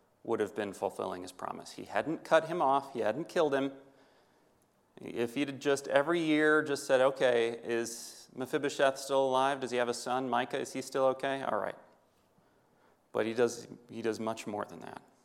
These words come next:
So in accordance with Jonathan's wishes, um,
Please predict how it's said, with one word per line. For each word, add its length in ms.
So 260
in 80
accordance 400
with 160
Jonathan's 420
wishes, 460
um, 400